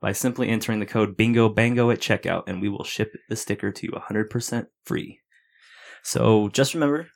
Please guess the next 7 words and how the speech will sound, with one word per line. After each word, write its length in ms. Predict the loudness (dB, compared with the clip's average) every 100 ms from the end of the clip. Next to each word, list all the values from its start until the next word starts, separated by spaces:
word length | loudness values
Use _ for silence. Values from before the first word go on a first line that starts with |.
| -8
this 180 | -4 0
week, 220 | -2 -4 -18 -20 _ _ _ -2
uh, 320 | 2 2 -2 -8 _ _ _ _ _
surprises 580 | -4 0 8 8 8 2
are 60 | 2
not 200 | 2 2
good. 280 | 0 0